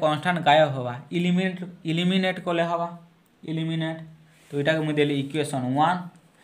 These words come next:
ଇଟାକେ ଦେଲି equation two। ଯଦି ଇନେ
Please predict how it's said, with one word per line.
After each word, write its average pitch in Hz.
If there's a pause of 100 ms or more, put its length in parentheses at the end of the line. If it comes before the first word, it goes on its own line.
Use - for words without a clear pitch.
(260)
ଇଟାକେ 135
ଦେଲି 127
equation 139 (480)
two। 139 (560)
ଯଦି 156
ଇନେ 190